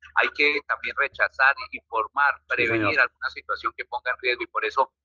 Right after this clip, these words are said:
Speaker 1: toda nuestra solidaridad con los familiares de estos diecinueve policías que han perdido la vida, que han sido asesinados brutalmente por estos grupos al margen de la ley. Pero no queremos más violencia, no queremos más, porque debajo de un uniforme hay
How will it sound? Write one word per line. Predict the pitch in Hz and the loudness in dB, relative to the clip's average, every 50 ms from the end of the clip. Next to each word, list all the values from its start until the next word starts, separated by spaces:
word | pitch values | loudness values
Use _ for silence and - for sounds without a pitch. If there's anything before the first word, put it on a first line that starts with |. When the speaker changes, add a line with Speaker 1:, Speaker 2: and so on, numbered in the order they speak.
| _ _ | _ _
Speaker 1:
toda | - 160 170 175 175 | 2 4 4 4 2
nuestra | 170 156 - 143 127 | 0 0 0 -2 0
solidaridad | - 127 117 113 110 107 107 110 113 113 117 127 127 - - | 0 -2 -2 -2 -2 -4 -4 -4 -2 0 2 2 2 0 -4
con | 147 139 | -4 -4
los | 135 - | -4 -2
familiares | - 113 104 _ 104 - 107 107 117 127 135 - | -2 -4 -4 _ -8 -4 0 2 2 2 0 -4
de | 117 110 | -8 -10
estos | - - 131 - | -10 -10 -8 -6
diecinueve | 127 104 - - _ - 113 117 - | -6 -8 -8 -8 _ -2 -2 -2 -2
policías | - 120 107 - - 107 110 113 - - - | -4 -6 -6 -2 2 4 4 4 4 2 -2
que | 107 101 | -4 -4
han | - - | -4 -4
perdido | - 110 113 - 117 117 117 120 | -8 -8 -6 -2 0 2 4 6
la | 113 101 | 4 4
vida, | 104 107 110 107 - | 2 0 -2 -2 -4
que | - 104 | -6 -10
han | - | -10
sido | - 110 110 117 | -6 -2 0 0
asesinados | 113 - 110 104 - - - - 98 101 104 113 117 - - _ _ _ _ _ _ _ | 0 0 -4 -12 -12 -12 -4 2 4 4 4 4 0 -4 -10 _ _ _ _ _ _ _
brutalmente | - 107 104 101 - 110 107 110 117 117 113 - - 120 - | -4 -4 -4 -2 -2 -4 -4 -2 -4 -6 -6 -6 -8 -10 -6
por | - 104 101 | -4 -2 -2
estos | 101 - - 113 117 107 | -2 -4 -6 -6 -6 -6
grupos | 113 113 - 120 117 - | -6 -6 -4 -4 0 2
al | 110 98 - | 2 2 4
margen | 98 101 - 113 113 - | 2 0 0 -2 -8 -10
de | - 104 | -6 0
la | - 92 92 | 2 2 2
ley. | - 104 104 - _ _ _ _ _ - | 2 0 -4 -4 _ _ _ _ _ -4
Pero | 110 110 110 107 104 117 | 2 4 6 6 4 4
no | 123 131 147 151 | 4 4 4 4
queremos | - - 139 131 131 127 127 127 131 | 2 0 -4 -4 -4 -4 -4 -4 2
más | 131 123 123 - - - _ _ _ _ _ _ - | 4 4 4 2 0 -12 _ _ _ _ _ _ 0
violencia, | 113 110 113 117 123 120 - - 101 - | 2 2 4 4 2 0 -2 -6 -6 -4
no | 107 - - | -4 -4 -4
queremos | 123 120 123 123 123 127 | -2 -2 -2 -2 -2 -4
más, | 131 131 127 - | -4 -6 -6 -6
porque | 131 - _ - 104 | -8 -10 _ -6 -4
debajo | 101 98 101 110 113 113 127 135 | -2 2 2 4 2 2 0 -2
de | 127 | -4
un | 123 123 | -4 -6
uniforme | 120 117 120 101 - - 120 120 117 - - 117 | -8 -8 -8 -10 -8 -6 -4 -4 -4 -4 -4 -6
hay | 113 120 | -6 -6